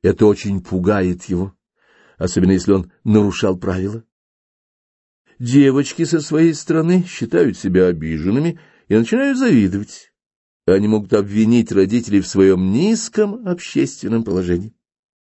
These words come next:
Точно так же, как дикарь считает ураган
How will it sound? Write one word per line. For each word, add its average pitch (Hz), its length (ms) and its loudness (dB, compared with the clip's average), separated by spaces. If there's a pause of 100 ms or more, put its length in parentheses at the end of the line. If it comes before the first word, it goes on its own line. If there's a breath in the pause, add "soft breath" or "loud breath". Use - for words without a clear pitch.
(1500)
Точно 214 480 2
так 185 260 0
же, 135 120 0
как 143 260 0
дикарь 120 460 0
считает 101 600 -2
ураган 98 760 0